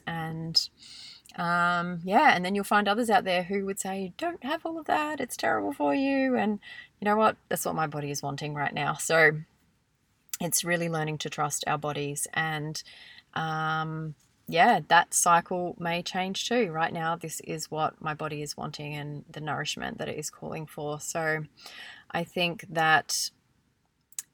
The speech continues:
really knowing our hormones and understanding them is important. I think our nutrition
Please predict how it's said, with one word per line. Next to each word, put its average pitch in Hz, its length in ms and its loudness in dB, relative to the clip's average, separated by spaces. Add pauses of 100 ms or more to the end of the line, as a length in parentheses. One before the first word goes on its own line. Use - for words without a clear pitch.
(120)
really 196 360 0
knowing 175 320 4
our 170 100 2
hormones 165 640 0
and 180 120 -2
understanding 165 600 -2
them 202 260 0
is 170 160 -6
important. - 800 -4 (600)
I 175 60 -6
think 170 220 -6
our 170 120 0
nutrition 185 840 -2